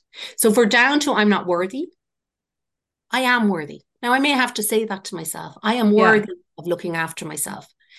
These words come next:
Speaker 1: And I may have to say it to myself, you know, and I may have to keep saying it to myself, almost like a mantra.
Speaker 2: Yeah.
Speaker 1: "I am worthy.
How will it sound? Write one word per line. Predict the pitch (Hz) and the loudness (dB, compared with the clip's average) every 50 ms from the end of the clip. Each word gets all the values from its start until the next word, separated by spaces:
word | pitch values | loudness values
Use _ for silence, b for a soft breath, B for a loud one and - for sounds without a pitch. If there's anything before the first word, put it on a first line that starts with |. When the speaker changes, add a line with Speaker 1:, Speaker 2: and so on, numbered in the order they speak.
| b b b | b b b
Speaker 1:
And | 196 196 202 | -2 0 2
I | 208 | 4
may | 208 214 214 208 214 214 | 4 4 6 6 4 4
have | 190 196 196 - | 2 -2 -4 -6
to | - 196 | -8 -10
say | - - 180 170 170 | -8 -6 -6 -6 -6
it | 170 170 | -6 -8
to | - - 165 | -10 -10 -10
myself, | 160 165 160 - - - - - - - - _ _ _ _ _ _ b b b b b b _ _ _ _ _ _ _ _ - | -10 -10 -10 -10 -10 -12 -14 -16 -20 -20 -20 _ _ _ _ _ _ b b b b b b _ _ _ _ _ _ _ _ -2
you | 190 196 | -2 0
know, | 180 156 - - | 0 -2 -4 -4
and | 202 196 | -4 -2
I | 190 185 | -2 0
may | 185 190 190 196 | 0 0 0 0
have | 196 190 196 - | 0 -2 -4 -8
to | - - | -14 -16
keep | - - 247 220 208 - | -8 -4 -2 -2 -2 -2
saying | - - 185 160 160 156 156 160 | -4 -6 -6 -6 -6 -10 -14 -16
it | 147 - | -16 -16
to | - - | -16 -14
myself, | 147 147 147 - - - - - - - _ _ _ _ - | -12 -10 -8 -8 -10 -10 -14 -20 -20 -20 _ _ _ _ -6
almost | 208 196 196 190 180 175 175 - | -4 -2 0 0 -2 -2 -4 -6
like | 180 175 | -6 -6
a | 175 | -4
mantra. | 165 165 156 147 143 - - - 208 - _ _ _ _ _ _ _ _ _ | -4 -4 -4 -4 -6 -10 -12 -14 -16 -18 _ _ _ _ _ _ _ _ _
Speaker 2:
Yeah. | 202 190 170 156 - | 0 2 2 0 0
Speaker 1:
"I | - - - 180 _ - 190 | -4 -8 -12 -8 _ -4 -4
am | 180 170 | -2 -4
worthy. | 165 151 147 147 143 - - - _ | -4 -6 -8 -8 -10 -12 -16 -18 _